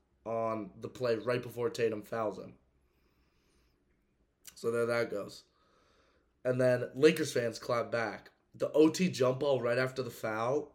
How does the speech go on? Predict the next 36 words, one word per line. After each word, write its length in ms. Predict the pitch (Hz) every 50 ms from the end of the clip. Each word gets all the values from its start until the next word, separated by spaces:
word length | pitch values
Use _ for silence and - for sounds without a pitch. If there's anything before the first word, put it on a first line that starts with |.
| - 120
they're 160 | 127 127 127
like, 320 | 123 123 120 113 - 113
they 140 | 123 120 120
do, 200 | 113 120 127 135
like, 280 | 131 135 131 131 - 120
the 140 | 117 104 98
red 220 | 107 113 113 113 104
line. 300 | 104 101 104 110 117 -
It 100 | - 143
looks 240 | 139 151 156 - -
like 120 | 175 151 120
a 60 | 120
shitty 400 | - - - 135 127 123 117 107
N 120 | 110 113
B 200 | 113 123 127 131
A 60 | 135
thumbnail. 560 | 131 131 - 123 127 135 135 139 143 151 151 - - - - - - - - _
They 80 | - 127
do, 140 | 117 127 139
like, 100 | 143 139
the 100 | - 120
red 280 | 107 110 117 120 117 113
line 300 | 110 107 113 120 123 131
test. 400 | - 147 139 147 - - - -
Apparently 400 | 117 117 127 131 131 131 131 123
the 100 | 113 117
jump 300 | 104 110 117 113 113 113
was, 140 | 120 104 113
like, 140 | 104 98 - -
really 240 | 120 117 107 110
favored 280 | 107 117 117 110 101 101
to 80 | 113 104
the 80 | 107
Celtics 380 | 101 - 113 104 - 101 95 -
side. 300 | - - 95 92 - - - _ _ _ _ _ _
Whatever. 400 | - - 110 104 95 - - -